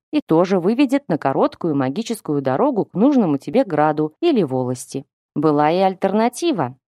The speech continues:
Заехать подальше в лес и договориться с Лешим, чтобы тот проложил тебе тропу,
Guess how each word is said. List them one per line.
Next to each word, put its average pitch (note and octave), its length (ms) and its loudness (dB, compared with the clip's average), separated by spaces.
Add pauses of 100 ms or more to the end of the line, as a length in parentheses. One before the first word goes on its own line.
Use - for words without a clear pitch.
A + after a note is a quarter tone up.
Заехать F3 520 0
подальше D#3 580 0
в C#3 60 -4
лес A3 360 0
и D#3 40 0
договориться D3 640 -2
с - 80 -6
Лешим, D#3 540 -2 (220)
чтобы A3 340 -2
тот F#3 300 -2
проложил F3 480 0
тебе D3+ 240 -6
тропу, E3 500 -4